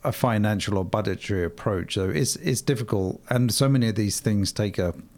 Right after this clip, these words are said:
a huge cultural shift. We can definitely do what we can do as individuals at sort of grassroots level, but then it needs to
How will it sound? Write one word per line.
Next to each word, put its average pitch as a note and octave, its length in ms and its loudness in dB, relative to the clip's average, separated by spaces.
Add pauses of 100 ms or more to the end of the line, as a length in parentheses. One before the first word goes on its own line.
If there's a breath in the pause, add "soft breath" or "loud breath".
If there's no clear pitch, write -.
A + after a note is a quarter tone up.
(180)
a F#2+ 120 0
huge - 500 -4
cultural G#2+ 400 0
shift. - 500 -2 (140)
We G2+ 160 0
can - 160 -6
definitely G2+ 320 0
do G2+ 180 0
what G2 220 0
we G#2 160 0
can G2 400 0
do G2 260 0
as F#2 220 -2
individuals G2+ 680 0
at F#2+ 220 -2 (240 loud breath)
sort G2 200 -2
of F2+ 60 -6
grassroots G#2 600 -2
level, F#2+ 340 -4 (560 loud breath)
but A#2+ 140 -4
then G#2+ 180 2
it G2 120 0
needs G2+ 320 0
to F2 300 -2